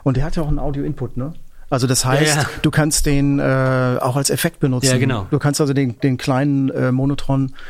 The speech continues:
Speaker 2: Mhm.
Speaker 1: nochmal da drauf stöpseln und,
Speaker 2: Ja.
Speaker 1: ähm, hast Spaß.
Speaker 2: Nee, Hammer. Also ich, äh, der
Speaker 1: Ja,
Speaker 2: große
Speaker 1: und das ist
Speaker 2: Faktor
Speaker 1: Technik
Speaker 2: macht
Speaker 1: vom M S zwanzig oder M S zehn drin, ne? Das, das ist
Speaker 2: Auf
Speaker 1: ja
Speaker 2: einer Platine. Aber was
Speaker 1: Das
Speaker 2: haben
Speaker 1: find
Speaker 2: sie
Speaker 1: ich
Speaker 2: denn in diese riesen Ding da
Speaker 1: Ja, das sind ja
Speaker 2: eingebaut?
Speaker 1: nur, nur,
Speaker 2: Ja.
Speaker 1: nur Elemente, äh, davon, nur der Oszillator und
Speaker 2: Ja, aber
Speaker 1: nur
Speaker 2: der,
Speaker 1: das
Speaker 2: der
Speaker 1: Filter.
Speaker 2: M S zehn hat auch noch eine Stimme.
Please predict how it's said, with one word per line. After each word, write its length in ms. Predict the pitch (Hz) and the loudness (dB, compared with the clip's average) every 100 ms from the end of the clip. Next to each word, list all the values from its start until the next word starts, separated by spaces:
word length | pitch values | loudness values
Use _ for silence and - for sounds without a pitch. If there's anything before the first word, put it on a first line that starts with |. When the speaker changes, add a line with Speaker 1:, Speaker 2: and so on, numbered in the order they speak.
| - | -2
Speaker 2:
Mhm. 160 | 123 | 2
Speaker 1:
nochmal 240 | 120 127 143 | 2 2 0
da 100 | 135 | 0
drauf 220 | 120 127 | 0 -2
stöpseln 440 | - 139 - 131 | -2 -2 0 0
und, 320 | 123 120 104 131 | 2 0 0 -2
Speaker 2:
Ja. 140 | 123 | 0
Speaker 1:
ähm, 120 | 120 | 0
hast 160 | 117 - | -2 -4
Spaß. 360 | - 123 - - - - _ _ _ _ _ _ _ _ - | -4 -4 -4 -10 -20 -20 _ _ _ _ _ _ _ _ -6
Speaker 2:
Nee, 340 | 104 101 82 | -2 -2 -4
Hammer. 320 | 95 95 82 - - | -4 -4 -6 -12 -18
Also 280 | - 95 101 | -12 -6 -6
ich, 80 | 95 | -6
äh, 600 | - - 92 - 98 95 | -10 -12 -12 -12 -16 -14
der 80 | 95 | -2
Speaker 1:
Ja, 100 | 170 | 0
Speaker 2:
große 80 | 180 | 2
Speaker 1:
und 80 | 147 | 0
das 80 | 139 | 0
ist 20 | - | 0
Speaker 2:
Faktor 120 | 170 | 0
Speaker 1:
Technik 180 | - 170 | 2 0
Speaker 2:
macht 60 | - | 0
Speaker 1:
vom 140 | 165 | 0
M 120 | 160 | 0
S 160 | 156 - | 0 -2
zwanzig 400 | 160 175 117 110 | -2 -2 -4 -2
oder 160 | 110 | -2
M 100 | - | 0
S 140 | 131 - | -2 -2
zehn 200 | 151 143 | -2 0
drin, 160 | 101 | -2
ne? 120 | 104 123 - - | -4 -4 -2 -2
Das, 280 | - - - - | 0 -2 -2 -2
das 160 | 135 | 0
ist 80 | - | 0
Speaker 2:
Auf 60 | - | 0
Speaker 1:
ja 60 | |
Speaker 2:
einer 140 | 135 175 | 2 2
Platine. 480 | 160 170 160 107 123 | 2 2 0 0 -2
Aber 140 | 127 | 0
was 120 | 131 151 | 0 0
Speaker 1:
Das 260 | 139 175 | 0 2
Speaker 2:
haben 60 | 156 | 2
Speaker 1:
find 80 | - | 2
Speaker 2:
sie 40 | |
Speaker 1:
ich 60 | 160 | 2
Speaker 2:
denn 100 | 156 | 2
in 100 | 156 | 0
diese 180 | 143 151 | 0 0
riesen 220 | 170 170 | 0 0
Ding 140 | 160 165 | 0 2
da 160 | 139 | 2
Speaker 1:
Ja, 180 | 147 170 | 4 4
das 180 | 185 185 | 4 4
sind 120 | 220 | 4
ja 60 | 214 | 4
Speaker 2:
eingebaut? 180 | 202 180 | 2 2
Speaker 1:
nur, 60 | |
nur, 180 | 175 190 | 2 2
Speaker 2:
Ja. 100 | - | 2
Speaker 1:
nur 180 | 165 180 | 2 2
Elemente, 720 | 165 170 170 233 135 120 123 123 | 2 2 0 0 0 0 0 0
äh, 100 | 127 | -2
davon, 300 | 131 131 127 | -2 0 0
nur 120 | 151 | 0
der 120 | 156 | 0
Oszillator 560 | 131 - 131 120 139 160 | -2 0 0 0 -2 0
und 80 | 143 | 2
Speaker 2:
Ja, 60 | |
aber 80 | 160 | 2
Speaker 1:
nur 80 | 151 | 2
Speaker 2:
der, 80 | 135 | 2
Speaker 1:
das 80 | 127 | 2
Speaker 2:
der 140 | 139 | 2
Speaker 1:
Filter. 160 | - 127 | 2 2
Speaker 2:
M 60 | |
S 60 | 117 | 2
zehn 140 | 156 | 2
hat 120 | 151 143 | 2 0
auch 120 | 147 | 0
noch 80 | 127 | 0
eine 160 | 101 | -2
Stimme. 400 | - 110 101 95 | -4 -4 -4 -6